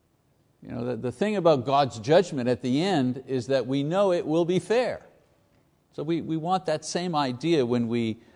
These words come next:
are looking at our leaders. Devout.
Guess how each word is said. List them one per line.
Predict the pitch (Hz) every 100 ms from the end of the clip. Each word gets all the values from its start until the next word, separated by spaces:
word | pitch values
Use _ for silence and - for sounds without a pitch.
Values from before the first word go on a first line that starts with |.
| _
are | - 123
looking | 127 131 127 113
at | 104
our | 98
leaders. | 98 139 127 92 - - _ 107
Devout. | 131 101 123 131 110 - -